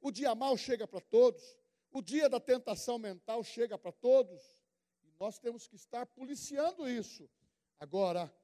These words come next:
o nosso auditório não é o mundo, o nosso auditório não é, não é,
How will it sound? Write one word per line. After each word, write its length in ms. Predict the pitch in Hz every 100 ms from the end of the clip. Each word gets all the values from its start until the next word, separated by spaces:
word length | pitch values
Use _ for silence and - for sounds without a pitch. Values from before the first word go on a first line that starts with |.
| _
o 80 | 165
nosso 380 | 185 277 - 285
auditório 840 | 277 220 - 220 226 196 165 127 _ _ _ _ _
não 240 | 170 220 247
é 80 |
o 80 | 277
mundo, 420 | 277 254 190 - _ _ _ _ _
o 80 | 175
nosso 320 | 214 269 -
auditório 680 | 262 226 226 - 254 262 262
não 260 | 254 254 247
é, 580 | 254 254 240 208 185 -
não 280 | 214 233 226
é, 520 | 226 220 202 180 170